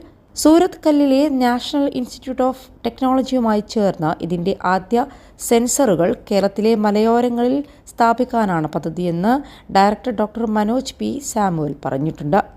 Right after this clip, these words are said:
എ ഐ പ്രയോജനപ്പെടുത്തുന്ന പദ്ധതിക്ക് ഡോക്ടർ എം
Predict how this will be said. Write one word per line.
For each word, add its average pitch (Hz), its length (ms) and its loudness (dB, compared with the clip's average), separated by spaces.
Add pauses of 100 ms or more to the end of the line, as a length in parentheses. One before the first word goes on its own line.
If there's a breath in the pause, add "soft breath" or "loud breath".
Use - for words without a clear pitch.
(640)
എ 190 100 8
ഐ 226 220 6
പ്രയോജനപ്പെടുത്തുന്ന 254 960 -2
പദ്ധതിക്ക് 240 540 -4
ഡോക്ടർ 262 520 0 (120)
എം 240 180 0